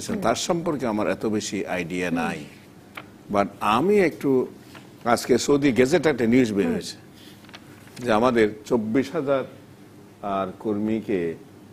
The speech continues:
Speaker 2: গ্রেফতার করে মক্কা থেকে তাদেরকে পাঠিয়ে দেওয়ার ব্যবস্থা করা হচ্ছে। তো শুধু অ্যাকশন একদিকে না, রাজ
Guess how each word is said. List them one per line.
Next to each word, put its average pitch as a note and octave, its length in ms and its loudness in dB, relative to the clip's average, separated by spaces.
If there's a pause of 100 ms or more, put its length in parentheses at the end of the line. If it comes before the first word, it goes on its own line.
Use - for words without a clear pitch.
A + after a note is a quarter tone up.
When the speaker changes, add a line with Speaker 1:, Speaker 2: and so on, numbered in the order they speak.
(240)
Speaker 2:
গ্রেফতার A2 500 4
করে G2 260 4
মক্কা G2 340 -2
থেকে F2+ 400 -2 (580)
তাদেরকে F#2 380 -2
পাঠিয়ে G#2 320 -2
দেওয়ার F2+ 200 0
ব্যবস্থা E2 280 -6
করা E2 220 -6
হচ্ছে। - 260 -16 (1120)
তো D3+ 60 -10
শুধু C#3 200 2
অ্যাকশন C#3+ 360 4
একদিকে A#2 340 4
না, A#2 160 4
রাজ A2 240 4